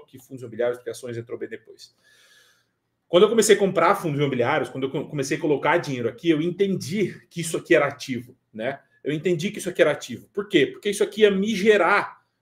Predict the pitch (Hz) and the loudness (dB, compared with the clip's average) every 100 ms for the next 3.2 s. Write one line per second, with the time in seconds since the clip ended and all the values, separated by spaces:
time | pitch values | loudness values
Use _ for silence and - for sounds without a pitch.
0 | _ 131 156 151 151 143 143 143 151 143 | _ -4 -2 -2 -2 -2 -2 -2 -8 -8
1 | 147 131 101 - - _ _ _ _ _ | -10 -8 -10 -12 -20 _ _ _ _ _
2 | _ _ _ _ _ _ _ _ - 131 | _ _ _ _ _ _ _ _ -2 2
3 | 151 - | 2 -2